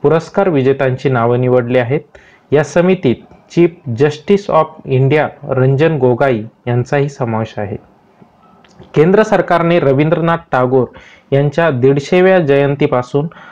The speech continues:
हा पुरस्कार देण्यास सुरुवात केलेली आहे. पुढील बातमी आहे, टाइमच्या प्रसिद्ध सूचीत तीन भारतीयांचा समावेश.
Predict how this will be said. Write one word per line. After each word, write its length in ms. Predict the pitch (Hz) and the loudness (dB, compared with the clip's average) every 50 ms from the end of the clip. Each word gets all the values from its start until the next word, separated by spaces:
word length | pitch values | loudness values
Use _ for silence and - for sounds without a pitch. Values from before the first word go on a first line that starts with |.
| - _ - | -20 _ -4
हा 120 | - 160 | -2 -2
पुरस्कार 560 | 170 - 139 135 135 131 - - - 139 131 | 0 0 0 0 0 0 -2 -4 -4 -4 -2
देण्यास 420 | 127 123 123 117 120 135 139 - - | -2 -2 -2 -2 -2 -4 -6 -8 -4
सुरुवात 320 | - 139 123 120 120 117 - - | -2 -2 0 0 0 -2 -4 -6
केलेली 340 | - 117 110 110 113 113 131 | -6 -4 -2 -2 -2 -2 -2
आहे. 300 | 139 - 120 95 95 107 - - _ _ _ _ _ _ _ _ _ _ _ _ _ _ _ _ _ _ _ _ _ _ _ _ _ _ _ _ _ _ _ _ _ _ _ _ _ - | -2 -4 -4 -6 -8 -10 -14 -16 _ _ _ _ _ _ _ _ _ _ _ _ _ _ _ _ _ _ _ _ _ _ _ _ _ _ _ _ _ _ _ _ _ _ _ _ _ -2
पुढील 240 | 131 135 165 190 190 | 0 2 2 2 2
बातमी 360 | 180 175 160 160 - 170 165 | 2 2 0 -2 -2 -2 -2
आहे, 240 | 156 135 151 170 170 | 0 0 -2 -4 -4
टाइमच्या 760 | 170 - _ _ _ 151 143 151 165 185 196 185 190 202 196 | -6 -10 _ _ _ 0 2 2 2 2 0 0 0 0 -2
प्रसिद्ध 580 | 196 - 160 156 147 - - 170 156 156 175 | 0 -2 -2 -4 -2 0 -2 -2 0 -2 -4
सूचीत 400 | 165 - - 135 131 - 143 143 139 - _ _ - | -2 -2 -2 -2 -2 0 -2 -2 -2 -4 _ _ 0
तीन 240 | 165 180 180 180 165 | 2 2 4 2 2
भारतीयांचा 640 | 143 131 123 127 135 135 131 131 127 127 - 135 | 0 -2 -4 -4 -2 0 0 0 0 -2 -4 -6
समावेश. 640 | 131 - - 127 117 113 110 113 123 135 - - - | -4 -4 -4 -4 -4 -2 -2 -2 -4 -4 -6 -12 -20